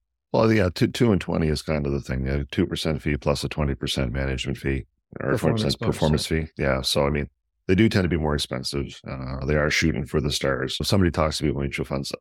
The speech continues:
Speaker 1: I'd be very hard pressed for me to look at a mutual fund and say the downside of this mutual fund is zero. In the hedge fund world, you can look at something and say, "You know what? The downside here could be zero." Like, it, it
Speaker 2: Some of them,
Speaker 1: includes
Speaker 2: maybe.
Speaker 1: Yeah, exa-, yeah, exa-, it includes that end of the spectrum.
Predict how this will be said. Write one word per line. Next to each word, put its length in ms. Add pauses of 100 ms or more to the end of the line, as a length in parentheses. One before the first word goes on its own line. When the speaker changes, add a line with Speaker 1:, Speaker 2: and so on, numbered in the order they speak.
Speaker 1:
I'd 140
be 100
very 260
hard 240
pressed 320
for 100
me 100
to 80
look 180
at 60
a 20
mutual 320
fund 180
and 100
say 220
the 140
downside 500
of 60
this 140
mutual 300
fund 240
is 120
zero. 360
In 140
the 80
hedge 220
fund 180
world, 320 (460)
you 160
can 100
look 140
at 60
something 340
and 100
say, 220
"You 80
know 100
what? 140
The 80
downside 420
here 180
could 240
be 120
zero." 400
Like, 180
it, 180
it 80
Speaker 2:
Some 300
of 80
them, 100
Speaker 1:
includes 280
Speaker 2:
maybe. 420
Speaker 1:
Yeah, 180
exa-, 260
yeah, 80
exa-, 220
it 140
includes 360
that 120
end 140
of 40
the 60
spectrum. 380